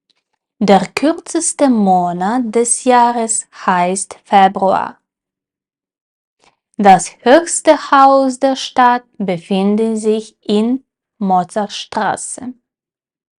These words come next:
Die beste Antwort hat Hans gegeben. Форма am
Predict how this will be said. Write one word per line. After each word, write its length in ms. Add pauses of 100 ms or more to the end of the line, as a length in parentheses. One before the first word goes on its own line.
(920)
Die 180
beste 420 (160)
Antwort 640 (160)
hat 320 (200)
Hans 480
gegeben. 640 (1900)
Форма 600 (140)
am 400